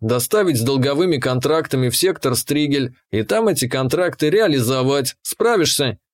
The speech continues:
"Чего ж не справиться, справлюсь, только если выкупать не будут". "Блин, да хоть доплати", хмыкнул я. "Компенсирую, в разумных пределах". "Тьфу, блин", сплюнул я.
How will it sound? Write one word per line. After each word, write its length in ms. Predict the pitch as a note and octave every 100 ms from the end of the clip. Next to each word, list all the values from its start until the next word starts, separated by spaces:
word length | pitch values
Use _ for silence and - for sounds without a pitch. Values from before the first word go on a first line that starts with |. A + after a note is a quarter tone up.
| _ _ _ _
"Чего 340 | - G#3+ A#3
ж 100 | E3+
не 140 | E3+ E3+
справиться, 560 | E3 G#3+ G3+ D3+ B2
справлюсь, 680 | B2 - A3 B3 F3 D3 - -
только 540 | C#3 D#3 D#3+ E3+ E3 D#3+
если 340 | F#3+ - D3+
выкупать 540 | D3 D3+ D#3+ F#3+ F#3+
не 120 | D#3+ D3
будут". 380 | E3 F3 D#3 - _ _ _ _ _
"Блин, 320 | B2+ C3 C#3+ B2
да 80 |
хоть 240 | G3 G#3+ D3
доплати", 720 | D3 F#3+ G3 - C#3+ B2+ F#2
хмыкнул 540 | - F3+ C#3+ C#3+ D3+
я. 320 | D3 C#3 A#2+ B2+ _ _
"Компенсирую, 880 | A#2 A2+ F3 G3 - G3 D3 A#2 -
в 140 | A2
разумных 480 | B2+ G3+ G#3+ D3+ C3
пределах". 540 | D#3 E3+ D#3 C#3+ B2+ - _ _ _
"Тьфу, 240 | - A3+
блин", 340 | D3 C3 A#2 - _
сплюнул 520 | - - E3+ C#3 C#3+
я. 320 | D3 C3+ G#2+